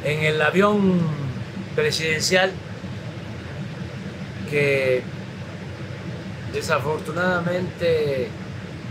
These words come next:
le pusieron el nombre de José María Morelos y Pavón. Imaginen, Morelos que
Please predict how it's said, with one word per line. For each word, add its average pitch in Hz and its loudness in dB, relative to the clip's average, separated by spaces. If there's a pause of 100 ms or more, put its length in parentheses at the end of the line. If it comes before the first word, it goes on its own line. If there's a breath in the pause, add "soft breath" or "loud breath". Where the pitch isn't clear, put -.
(420)
le 143 0
pusieron 170 0
el 156 2
nombre 170 2 (220)
de 139 2
José 139 -2
María 156 2
Morelos 160 0
y 127 -6
Pavón. 143 0 (1300)
Imaginen, 165 2 (1900)
Morelos 156 4
que 127 0